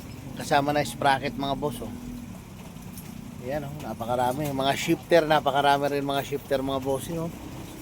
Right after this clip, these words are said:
Pati yung accessory ng ano, ah, Timex. Ayan, oh. Ay, ay, ayan, mga stainless. Mga cover para sa inyong, ah, stainless mga, ah,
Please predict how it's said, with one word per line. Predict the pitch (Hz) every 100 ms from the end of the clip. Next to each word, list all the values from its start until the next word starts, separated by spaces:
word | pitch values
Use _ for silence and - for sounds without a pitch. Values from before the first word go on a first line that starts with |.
| - - - - - - - - - - -
Pati | 139 156 170
yung | 175
accessory | 160 - 165 151 165 170
ng | 165
ano, | 165 165 190 190
ah, | 156 156 156 160 160 160
Timex. | - 151 175 214 - - - - - - -
Ayan, | 123 135 147
oh. | 127 104 - 107 110
Ay, | 113 117
ay, | 117
ayan, | 123 123
mga | 123 127
stainless. | - 135 139 139 - - - - - - 247 269 247 220 123 131
Mga | 139
cover | 127 143 139 156 139
para | 135 131
sa | 147
inyong, | 139 127 135 143 139 139
ah, | 135 131 135 135
stainless | - - 135 135 135
mga, | - 135 131
ah, | 139 139 135